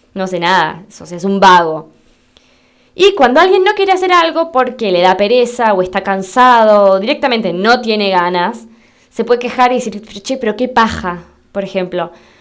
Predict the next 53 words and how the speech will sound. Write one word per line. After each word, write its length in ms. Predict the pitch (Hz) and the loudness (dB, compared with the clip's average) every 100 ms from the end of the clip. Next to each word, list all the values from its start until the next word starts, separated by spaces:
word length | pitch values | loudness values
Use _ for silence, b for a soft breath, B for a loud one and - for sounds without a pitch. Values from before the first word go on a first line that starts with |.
| b | b
voy 220 | b 226 254 | b 2 4
y 40 | |
le 80 | 240 | 6
digo 120 | 233 | 4
a 60 | 226 | 4
mi 60 | |
hermano, 360 | 220 208 202 202 | 2 0 0 0
"¿Me 80 | 220 | -2
ayudas 320 | 226 262 302 | -2 -2 0
a 60 | |
mover 220 | 247 208 220 | -2 0 -2
esto 200 | 226 240 | -4 -8
que 80 | |
es 60 | 214 | -12
pesadísimo? 680 | 240 220 196 208 214 226 196 | -12 -8 -6 -6 -8 -8 -6
¿Me 100 | 185 | -8
puedes 140 | 208 | -8
ayudar?". 380 | 220 202 196 214 b b b b | -10 -6 -8 -10 b b b b
"Oh, 460 | 220 226 226 - - | -2 0 0 -4 -10
qué 140 | - 190 | -6 -2
paja". 600 | 208 185 - 180 151 - b b b b b | 0 -2 -4 -14 -18 -20 b b b b b
Después 200 | 240 370 | -2 0
por 140 | 349 | 2
a-, 300 | 302 311 - - | 4 2 -2 -8
por 120 | - 240 | -2 0
ahí 120 | 294 | 2
va 140 | 294 | 0
y 40 | 277 | 4
lo 100 | 226 | 6
hace, 520 | 262 226 - 175 165 | 6 2 -6 -8 -8
pero 140 | - 190 | -10 -8
primero 240 | 208 285 | -6 -8
se 100 | 311 | -4
va 80 | 214 | -4
a 40 | |
quejar 400 | 220 208 208 202 | -6 -6 -2 -2
y 60 | 208 | -2
va 60 | 185 | -4
a 20 | |
decir, 240 | 190 190 | -6 -10
"Qué 140 | - 196 | -12 -10
paja". 440 | 175 156 - 156 b b b b | -10 -10 -14 -20 b b b b
O 40 | |
sea, 280 | - 202 196 | -4 -4 -4
no 160 | 202 196 | -10 -8
tengo 200 | 196 180 | -6 -6
ganas 200 | 175 175 | -8 -10
de 60 | 160 | -16
hacerlo. 400 | - - - 190 _ b b b b | -18 -20 -20 -20 _ b b b b
Pero 180 | 269 | 2
esto 200 | 277 277 | 2 2
es 80 | 277 | -4
muy 600 | 220 247 294 359 381 392 | -2 -2 2 6 6 4